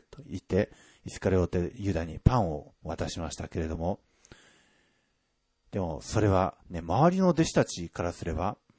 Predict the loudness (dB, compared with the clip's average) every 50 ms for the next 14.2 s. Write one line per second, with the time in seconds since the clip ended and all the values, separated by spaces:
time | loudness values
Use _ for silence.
0 | _ _ _ _ _ -16 -8 -4 -2 2 4 4 4 4 2 2 2 0 0 0
1 | -2 -2 -2 0 0 0 2 4 4 6 6 4 2 -2 -6 _ -2 0 0 0
2 | 0 4 8 8 10 10 8 4 -2 0 0 0 0 0 0 2 2 2 2 2
3 | _ -16 _ _ _ _ _ -6 -2 2 4 4 4 2 0 -2 0 0 -2 -2
4 | 0 2 4 4 4 4 2 0 -4 -6 -4 -2 0 0 0 0 -2 _ _ _
5 | _ _ _ _ _ _ _ _ _ _ _ _ _ _ _ _ _ _ _ _
6 | -10 -8 -2 0 0 0 0 -2 -2 0 2 2 2 4 4 2 2 4 4 4
7 | 2 2 0 _ _ _ _ _ _ _ _ _ _ _ _ _ _ _ _ _
8 | _ -20 _ _ -18 -18 -18 _ _ -8 -4 -4 -2 0 0 0 2 2 4 4
9 | 4 2 -2 _ _ -20 _ _ _ _ _ -20 _ _ _ _ _ _ 6 6
10 | 8 6 4 4 2 2 0 -2 -8 -4 2 2 2 2 4 2 2 4 4 6
11 | 6 4 4 4 0 2 4 4 4 4 4 4 4 2 2 _ _ _ _ _
12 | _ _ _ _ _ -16 -16 -16 -16 _ _ _ -12 -10 -10 -4 -2 -2 -2 0
13 | 2 4 4 6 8 8 8 8 6 6 4 6 6 6 4 2 2 2 2 2
14 | 2 0 -4